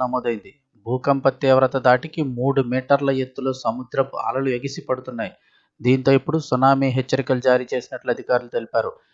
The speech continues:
భారీ భూకంపం నేపథ్యంలో హోకెడో, ఒమోరి ప్రాంతాల్లో సునామీ హెచ్చరికలు జారీ చేసినట్లు అధికారులు తెలిపారు. భూకంపం ఒమోరి సముద్ర తీరం నుంచి ఎనభై కిలోమీటర్ల దూరంలో,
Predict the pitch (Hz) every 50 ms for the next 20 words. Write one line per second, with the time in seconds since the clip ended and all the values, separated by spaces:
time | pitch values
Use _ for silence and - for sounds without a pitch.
0 | _ _ _ _ - 101 101 101 110 123 139 139 143 135 139 139 131 - 135 135
1 | 131 135 135 131 131 123 - 135 127 123 139 135 135 135 143 160 185 - _ _
2 | _ _ _ _ 131 131 127 - 139 135 143 156 147 139 131 139 143 139 143 139
3 | 135 139 139 139 135 131 139 135 135 135 139 131 - - 127 131 135 135 135 131
4 | 123 135 135 - 147 135 - - 127 123 131 131 127 127 123 131 123 117 - 139
5 | 131 139 139 127 127 123 - 127 127 123 120 - 123 113 110 _ 117 110 90 -
6 | _ _ _ _ _ _ _ _ 123 127 151 156 - 165 165 165 156 165 165 165
7 | - 127 127 135 147 151 151 151 151 147 - 147 139 139 139 147 139 139 143 139
8 | 139 135 135 143 139 - 135 120 123 127 135 135 135 - 135 127 135 135 139 139
9 | 131 - - 131 131 123 123 123 123 127 127 135 156 180 190